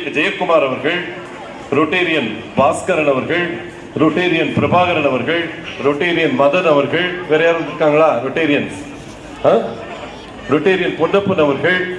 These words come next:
இவங்க எல்லாம் வந்து இந்த ரோட்டரி கிளப்ல நூறு பேர் இருக்கோம்.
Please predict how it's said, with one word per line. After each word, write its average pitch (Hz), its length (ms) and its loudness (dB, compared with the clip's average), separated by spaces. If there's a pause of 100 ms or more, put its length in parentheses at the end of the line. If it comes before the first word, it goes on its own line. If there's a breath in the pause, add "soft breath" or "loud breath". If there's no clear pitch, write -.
(240)
இவங்க 156 200 2
எல்லாம் 214 400 4
வந்து 202 240 0 (320)
இந்த 156 140 -2
ரோட்டரி 208 340 2
கிளப்ல 190 380 2
நூறு 208 200 4
பேர் 214 240 4
இருக்கோம். 147 320 0